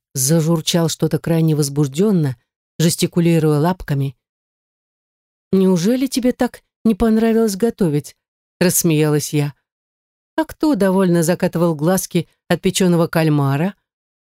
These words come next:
Глазки Джиджи закатил снова, заставив меня на миг обо всём забыть и рассмеяться. Но стоило перевести взгляд на палитру,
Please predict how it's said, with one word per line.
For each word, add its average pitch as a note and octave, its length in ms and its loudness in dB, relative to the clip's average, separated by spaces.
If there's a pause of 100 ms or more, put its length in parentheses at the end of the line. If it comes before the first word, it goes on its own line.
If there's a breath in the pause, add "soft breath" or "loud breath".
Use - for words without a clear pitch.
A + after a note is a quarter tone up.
(960)
Глазки D3+ 460 -2
Джиджи C#3+ 400 0
закатил C#3+ 420 -2
снова, F3 500 -2 (580)
заставив E3 580 0
меня E3 280 2
на D#3+ 120 2
миг E3+ 200 0
обо D#3+ 180 0
всём D#3 320 -2
забыть D#3+ 440 -2 (100)
и F3+ 120 2
рассмеяться. D3 760 -2 (1800)
Но E3 100 0
стоило F#3 400 0
перевести F3+ 440 -2
взгляд E3 420 -2
на E3+ 120 0
палитру, F3+ 560 -4